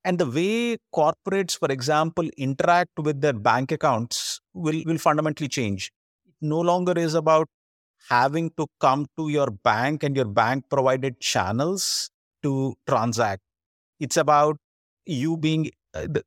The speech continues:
the corporates being able to natively interact with their accounts and also to be able to configure rules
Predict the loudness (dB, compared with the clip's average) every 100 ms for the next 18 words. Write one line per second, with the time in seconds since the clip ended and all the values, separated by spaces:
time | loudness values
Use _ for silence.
0 | -6 -4 2 2 2 0 -2 -2 -6 -2
1 | -2 0 -2 -2 -2 -2 -4 -4 -6 -4
2 | -2 -2 -2 -2 -4 -4 -6 -6 -2 0
3 | 0 0 -4 0 0 0 0 0 -2 0
4 | 0 0 -6 _ _ _ 2 2 2 0
5 | 0 0 0 0 -2 -2 -2 -2 _ -2
6 | -2 -2 -4 0 2 2 -2 -12 _ _
7 | -6 -4 -2 -2 -4 -6 -10